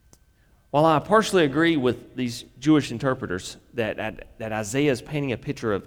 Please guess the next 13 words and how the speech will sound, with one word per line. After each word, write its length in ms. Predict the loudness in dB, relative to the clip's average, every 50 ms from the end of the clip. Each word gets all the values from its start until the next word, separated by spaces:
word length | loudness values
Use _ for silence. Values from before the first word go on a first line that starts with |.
| -6
Israel 500 | -4 -4 -4 -4 -2 -2 -2 0 -2 -2 -6 -12 -20 -20 _ -12
as 140 | -10 -10 -8
the 100 | -8 -8
servant, 420 | -8 -4 -2 -2 -2 -2 -2 -6 -8 -14 -20 -20 _ _ _ _ _ -12
this 100 | -10 -6
picture 260 | -2 -2 -2 0 -2
is 100 | -2 0
incomplete 520 | 0 0 0 -2 -4 -4 -4 -4 -6 -6 -8 -16 -20 -20 _ _ _ _ _ _ _ _ _ _ _ _ _ _ _ _ _ _ _ _ _ _ _ _ _ _ _ _ -14
because 360 | -12 -8 -2 -2 -2 -2 -2 -4 -6
Israel 440 | -4 -4 -2 0 2 4 4 4 6
as 160 | 4 2 2
a 60 | 0 -2
nation 640 | -2 0 0 0 -2 -4 -6 -8 -8 -8 -10 -12